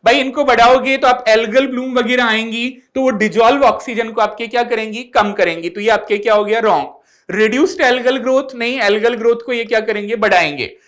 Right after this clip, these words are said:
Reduced growth of bacteria, नहीं, माइक्रो ऑर्गेनिज्म की ग्रोथ आपके क्या होगी, बढ़ेगी। अगर आपके क्या है, फॉस्फेट, नाइट्रेट्स, फर्टिलाइजर्स आपके आ रहे हैं और ये डिजॉल्व हो रहे हैं, तो न्यूट्रिएंट्स एनरिचमेंट होगा बेटा,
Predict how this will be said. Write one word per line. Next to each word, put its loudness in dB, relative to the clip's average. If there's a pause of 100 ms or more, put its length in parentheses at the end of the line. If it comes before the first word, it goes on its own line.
(180)
Reduced 2
growth -4
of 0
bacteria, 0
नहीं, -4
माइक्रो 2
ऑर्गेनिज्म 0
की -14
ग्रोथ 0
आपके -2
क्या -4
होगी, -2
बढ़ेगी। -2 (400)
अगर 6
आपके 2
क्या 0
है, -2
फॉस्फेट, -4
नाइट्रेट्स, -2
फर्टिलाइजर्स -2
आपके -2
आ 4
रहे -2
हैं -6
और -6
ये -6
डिजॉल्व 0
हो 0
रहे 0
हैं, -4 (220)
तो 2
न्यूट्रिएंट्स -4 (100)
एनरिचमेंट -4
होगा 0
बेटा, 2